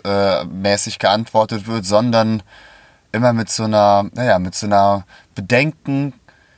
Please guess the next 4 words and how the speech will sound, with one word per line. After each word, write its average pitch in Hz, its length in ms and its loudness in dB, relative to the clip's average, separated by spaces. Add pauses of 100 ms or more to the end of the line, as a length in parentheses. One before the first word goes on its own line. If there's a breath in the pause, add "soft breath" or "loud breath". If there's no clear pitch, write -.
(100)
bedenklichen 131 560 -2
Schweigeminute, 82 1000 -2
äh, 104 100 0
Schweigesekunde. 87 1000 -4